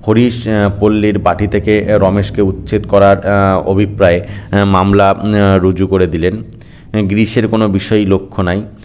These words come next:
মামলা পরিচালনা, উম, করেন হরিশ।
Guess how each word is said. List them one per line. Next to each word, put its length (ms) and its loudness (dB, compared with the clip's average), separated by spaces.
মামলা 380 2
পরিচালনা, 560 2
উম, 500 -2
করেন 260 0
হরিশ। 440 -4